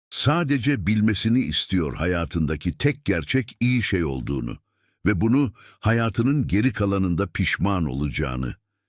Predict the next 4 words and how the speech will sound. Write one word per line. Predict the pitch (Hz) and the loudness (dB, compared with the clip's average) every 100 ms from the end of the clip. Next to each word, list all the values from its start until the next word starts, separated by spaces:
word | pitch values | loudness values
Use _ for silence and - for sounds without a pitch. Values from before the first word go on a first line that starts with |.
| _ - | _ 0
Mert | 104 123 - | 2 0 -2
dinledi, | 104 104 101 82 87 98 95 _ _ | 2 4 2 2 0 0 -4 _ _
yüzü | 87 101 107 | 2 2 2
okunamaz, | 95 110 107 98 80 92 - | 0 0 0 2 0 -2 -6